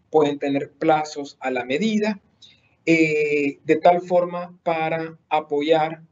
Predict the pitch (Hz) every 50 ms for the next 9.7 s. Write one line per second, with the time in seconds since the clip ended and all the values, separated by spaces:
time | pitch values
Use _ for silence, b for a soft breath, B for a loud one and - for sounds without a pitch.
0 | - - 147 151 151 - - 147 147 143 143 139 - - 131 - - - - 180
1 | 175 170 151 135 131 135 - - _ _ _ _ _ - 135 135 127 139 170 185
2 | 202 196 202 202 196 190 185 160 151 143 - 143 - - 107 - - 123 - 127
3 | 127 131 135 131 131 127 127 127 135 135 139 _ - 123 123 123 131 131 127 -
4 | _ _ - 120 123 120 120 120 120 - 120 120 110 - 110 107 107 107 - -
5 | - - _ _ _ _ _ _ _ _ _ _ _ _ _ _ _ _ - -
6 | _ _ - - 110 117 143 165 170 170 185 185 - - - - _ - 120 120
7 | 123 135 131 135 143 139 - - 131 127 127 127 143 147 147 151 147 147 - 156
8 | 151 - - - - 123 - - 110 - - 110 - - 139 - 156 165 160 175
9 | 185 190 180 180 175 165 160 160 160 165 185 190 185